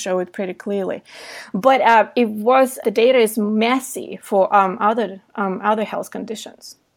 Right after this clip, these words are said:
So when I w-, began doing research in Belarus, and that was around two thousand five, I felt that these local researchers, they have been struggling, you know, trying to establish effects for a while, and they were a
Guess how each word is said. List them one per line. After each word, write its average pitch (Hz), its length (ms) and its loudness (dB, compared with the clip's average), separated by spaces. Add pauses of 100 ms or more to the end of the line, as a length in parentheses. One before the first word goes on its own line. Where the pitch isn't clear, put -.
So 202 500 0 (120)
when 220 380 0
I 226 540 0 (160)
w-, - 140 -14 (320)
began 240 480 0
doing 208 500 -4
research 214 380 -4
in 196 100 -8
Belarus, 202 340 -4
and 190 100 -8
that 185 120 -4
was 185 340 -8
around 196 260 -8
two 233 100 -16
thousand 190 280 -8
five, 214 480 -2 (360)
I 196 80 -4
felt 233 400 -2
that 196 240 -2 (360)
these 226 400 -2 (180)
local 226 440 2 (140)
researchers, 208 420 -6
they 202 140 -2
have 214 240 -2
been 190 180 -4
struggling, 202 880 -4 (180)
you - 100 -16
know, 165 80 -12
trying 190 500 -8
to 208 60 -8
establish 190 720 -4
effects 170 500 -10
for 180 160 -6
a 185 80 -4 (100)
while, 185 260 0
and 196 140 -2
they 214 120 0
were 214 180 0
a 196 100 -2